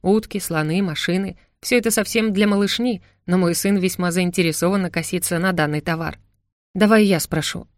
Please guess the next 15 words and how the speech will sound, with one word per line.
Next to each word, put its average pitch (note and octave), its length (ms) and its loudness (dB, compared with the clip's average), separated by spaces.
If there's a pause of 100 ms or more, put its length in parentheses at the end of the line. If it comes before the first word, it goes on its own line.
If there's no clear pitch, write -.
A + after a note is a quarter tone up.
(120)
Забираю G3+ 520 6
из E3 200 -2
рук F3 220 -2
Рины E3 240 -2
бланк E3+ 440 -2
и E3+ 200 0
иду D#3 160 0
к D#3+ 80 -20
фармацевту. D#3+ 760 -6 (520)
Девушка G3+ 420 4
сверяет F#3 400 2
печать, D#3+ 500 -4
подпись, D#3 500 -2 (100)
читает A3+ 480 0
латынь, E3+ 560 -2